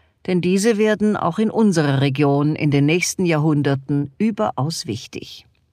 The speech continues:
Es sind nicht einfach die Araber, Kollektivbegriff für eine Gruppe aus letztlich sehr unterschiedlichen Sippen und Clans, die eine Region übernehmen werden,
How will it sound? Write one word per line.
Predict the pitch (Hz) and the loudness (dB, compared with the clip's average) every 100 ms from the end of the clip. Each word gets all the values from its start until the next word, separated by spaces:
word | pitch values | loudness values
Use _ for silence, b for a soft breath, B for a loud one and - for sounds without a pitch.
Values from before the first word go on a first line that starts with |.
| _ | _
Es | 185 165 | -4 0
sind | 208 - B B - | 0 -2 B B -4
nicht | 185 - | -4 0
einfach | 151 135 143 135 - 143 - | -2 0 0 -2 -8 -6 0
die | 202 - | 0 0
Araber, | 143 135 131 170 135 117 143 165 B B B | 0 0 -2 -4 -2 -2 -2 -4 B B B
Kollektivbegriff | - 147 139 - 202 185 - 156 143 151 175 | -2 0 0 -2 -2 -2 -4 -4 0 0 -2
für | - - - 156 | -6 -10 -2 0
eine | 143 143 | 0 0
Gruppe | 175 170 170 160 | -2 0 0 0
aus | 143 135 | 0 -2
letztlich | 143 135 143 135 - | -2 -2 -4 -4 -2
sehr | 143 117 - | 0 -2 0
unterschiedlichen | 214 208 131 - 143 135 131 135 143 | -2 0 -2 0 -4 -2 -4 0 0
Sippen | 131 175 - 151 147 | 2 0 -2 -4 -2
und | 139 135 | -4 -6
Clans, | - 202 190 143 123 104 - | -4 -2 0 0 -2 -6 -10
die | - 147 | -6 -2
eine | 131 139 120 | 0 0 0
Region | 135 135 180 185 151 135 | -2 0 0 2 0 -2
übernehmen | 151 143 143 208 233 185 160 | -2 0 0 0 0 0 2
werden, | 143 143 147 | 2 2 2